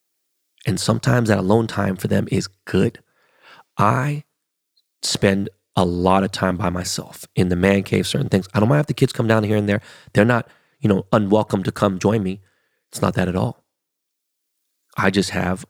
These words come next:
my shit where I reflect and just think about what's going on, what I gotta do and everything else. And that's where I'm at in my life. But being alone, a lot of my life, I ate a lot of lunches by myself. Um,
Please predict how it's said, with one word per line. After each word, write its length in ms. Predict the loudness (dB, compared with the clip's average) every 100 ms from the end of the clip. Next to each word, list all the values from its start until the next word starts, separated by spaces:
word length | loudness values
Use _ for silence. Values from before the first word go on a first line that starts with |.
| -8
my 180 | -4
shit 380 | -2 0 0 -2 _ _ _
where 180 | -2 0
I 160 | 0 -2
reflect 600 | -4 -2 2 2 0 -4
and 140 | -2
just 180 | 0 0
think 160 | 0 0
about 220 | 0 0
what's 160 | -2 -2
going 240 | -2 0
on, 180 | -2 0
what 140 | -2
I 80 | -2
gotta 260 | 0 0 0
do 360 | 0 -2 -4 -8 _
and 100 | -4
everything 320 | -2 -2 0
else. 260 | 0 -2 -6 _ _ _ -2
And 160 | 2
that's 180 | 2 2
where 120 | 0
I'm 100 | 2
at 80 | 0
in 80 | 0
my 120 | -2
life. 320 | 0 -2 -4 _ -8
But 160 | -2 2
being 180 | 2 2
alone, 380 | 2 0 0 -4 -4
a 80 | 0
lot 180 | 0
of 40 | 0
my 100 | -2
life, 160 | -2 -2
I 200 | -2 -2
ate 200 | -4 -6 -6
a 80 | -6
lot 160 | -4 -2
of 100 | 0
lunches 240 | 0 0
by 120 | 0
myself. 440 | 0 0 -2 -2 -6 -20 -20 _ _ _
Um, 380 | 2 2 0